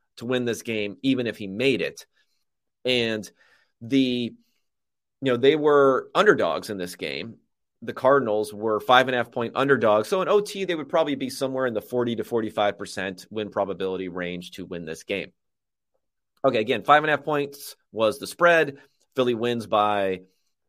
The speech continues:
a field goal, twenty to seventeen. Adjusted score pumps up for both teams, thirty-four to twenty-nine. They're actually pretty good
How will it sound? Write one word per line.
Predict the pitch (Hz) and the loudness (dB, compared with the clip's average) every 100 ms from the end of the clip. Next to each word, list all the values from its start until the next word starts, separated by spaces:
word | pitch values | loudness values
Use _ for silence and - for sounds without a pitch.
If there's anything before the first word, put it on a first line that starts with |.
| - | -10
a | 98 | -10
field | - 165 160 | -2 -2 2
goal, | 147 139 | 2 2
twenty | 139 120 113 | 0 -8 -8
to | 92 | -6
seventeen. | 98 95 90 147 143 139 - - - | -6 -8 -8 -6 -6 -6 -10 -18 -2
Adjusted | 190 202 151 | 0 0 -6
score | - 175 165 160 160 - - | -2 4 6 6 4 -2 -8
pumps | 160 160 | -6 -2
up | 147 139 | 0 0
for | 120 | -2
both | 113 127 143 | 0 0 0
teams, | - 110 101 98 | -4 -10 -8 -10
thirty-four | - 139 143 135 127 | -4 -4 -4 -4 -4
to | 113 | -4
twenty-nine. | - 117 110 113 117 | -6 -8 -6 -4 -4
They're | 120 | -4
actually | 262 349 | -4 -6
pretty | - 240 | -8 -4
good | - 160 95 | 0 2 0